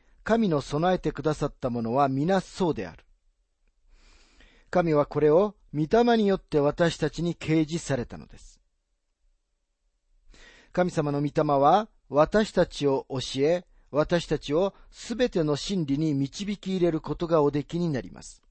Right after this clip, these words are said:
神様の御霊を私たちの教師として持つことがどれほど大切であることでしょうか。第一コリント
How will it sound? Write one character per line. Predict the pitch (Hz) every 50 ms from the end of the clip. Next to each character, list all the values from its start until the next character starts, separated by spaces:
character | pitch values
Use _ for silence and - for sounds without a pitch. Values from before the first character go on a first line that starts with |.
| _ _ _ _ _ _ _ _ _ _ _ _ _ _ _ _ _ - - - - - _ _
神 | - 185 190 175
様 | - 170 151 151
の | 147 147
御 | 147 151
霊 | - - 165 156 151
を | 147 151 175 196 220 - _ _ _ -
私 | 139 151 160 - 214 220 202 -
た | - 185 -
ち | - 156
の | 160 156 -
教 | - - 233 240 220
師 | 170 -
と | - 156 139
し | -
て | - 147 139 135
持 | 143 165 190
つ | - -
こ | - - -
と | - 110
が | 104 104 98 - - - - _ _ -
ど | 123 123 131 175 190
れ | 220 233
ほ | 202 196 226
ど | 196 220 208
大 | - - 180 180 175
切 | - - 156 143 - -
で | 165 160 - -
あ | - 165
る | 151 143
こ | - -
と | - - 220
で | 190
し | 175 - -
ょ | -
う |
か。 | - - - _ _ _ _ _ _ _ _ _ _ _ _ _ _ _ _ _ _ _ _ _ _ _ _ _ _ _ _ _ _ _ _ _ - - - - - _ _ _ _ _ _ _ _ -
第 | 165 180 175
一 | -
コ | - - 170
リ | 165 160
ン | -
ト | - 180 196 214 220 208